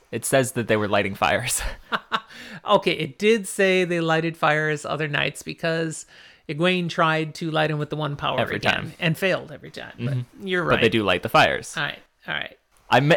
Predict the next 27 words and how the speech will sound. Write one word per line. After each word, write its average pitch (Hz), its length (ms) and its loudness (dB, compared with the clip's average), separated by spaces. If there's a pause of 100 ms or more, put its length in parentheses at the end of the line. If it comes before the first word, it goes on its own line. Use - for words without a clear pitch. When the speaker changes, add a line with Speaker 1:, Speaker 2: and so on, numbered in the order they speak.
Speaker 1:
I 160 80 8
make 175 240 4
note 160 200 8
of 131 40 2
the 127 60 2
fires. 104 540 4 (160)
<laughs> - 100 -4 (420)
Speaker 2:
You 202 180 -2
have 349 160 6
this 220 200 6
thing 180 280 2
about 151 240 -4
fire, 143 460 -2
man. 151 360 -6 (400)
Fire, 147 420 0
fire, - 300 -2 (260)
<laughs> - 260 0
fire. - 380 -6 (160)
Speaker 1:
But 170 140 6
I 165 80 8
don't 143 380 4
want 110 300 6
the 110 80 0
fire 80 380 2
is - 140 -6
the - 100 -10
thing. - 380 -4